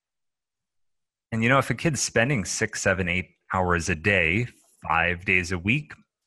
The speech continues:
most weeks a year in this place, we're really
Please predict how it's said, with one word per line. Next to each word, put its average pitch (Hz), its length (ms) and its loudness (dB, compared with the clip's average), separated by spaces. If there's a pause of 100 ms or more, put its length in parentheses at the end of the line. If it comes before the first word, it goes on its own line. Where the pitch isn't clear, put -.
(120)
most 117 840 -2 (180)
weeks 101 280 -2
a 98 60 -2
year 104 240 4
in 95 120 0
this 78 180 -4
place, - 600 -4 (1040)
we're 113 160 4
really 120 680 2